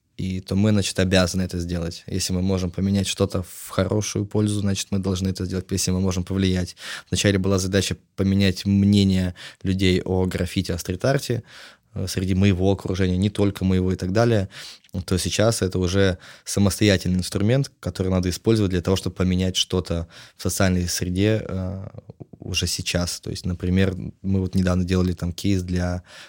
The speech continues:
э, спид-центра. Очень был важный для меня, он мало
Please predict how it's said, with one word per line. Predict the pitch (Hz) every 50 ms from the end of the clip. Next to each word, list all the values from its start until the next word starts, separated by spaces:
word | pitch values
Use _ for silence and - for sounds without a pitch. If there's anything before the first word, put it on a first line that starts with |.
| _ _ - 90
э, | 90 90 90 90 85 82 - - - - - - - - -
спид-центра. | - - - - 95 - _ - - 90 90 90 85 - - 80 - - _ _ _ _ _ _ _ _ _ _ - -
Очень | - 92 87 - - 92 90 87
был | 92 87 92 90 87
важный | 95 98 92 - 87 87
для | 87 87 85
меня, | 87 90 92 110 123
он | 120 104 92 - - _ _ _ -
мало | - 98 98 98 95 92